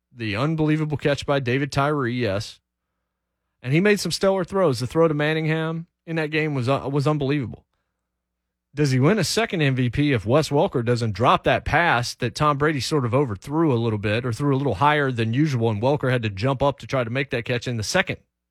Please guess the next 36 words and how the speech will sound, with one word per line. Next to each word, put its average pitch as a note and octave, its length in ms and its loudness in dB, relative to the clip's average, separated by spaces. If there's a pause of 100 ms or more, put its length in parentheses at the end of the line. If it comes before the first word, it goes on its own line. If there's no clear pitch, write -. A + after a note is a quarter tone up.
(280)
matchup B2 340 -2
between A#2+ 320 -2
those A2 220 0
two A#2+ 160 -2
teams? F#2 480 -6 (1700)
Probably F3+ 300 2
not. D3+ 340 2 (2500)
I E3+ 100 2
just F#3+ 180 -4
look F#3+ 160 0
at D#3 140 2
it D3+ 180 -4 (380)
and D3+ 100 -6
I C#3 60 0
think D#3+ 260 -2
about B2 480 2
the - 80 -8
quarterbacks D#3+ 560 -2
in C#3 120 0
the B2 80 -4
league F#2 480 -6 (220)
where B2+ 120 -8
you A#2 140 -4
think, A#2 560 -6
"Okay, B2 240 -6
that B2+ 240 0
guy B2+ 180 4
is A2+ 160 0
a A2+ 80 0
Hall G#2 220 0
of F#2+ 60 -6
Famer." F2+ 280 -4
When G#2+ 120 -4
I C#3 60 2
say F3+ 180 0
Roethlisberger, D3 840 0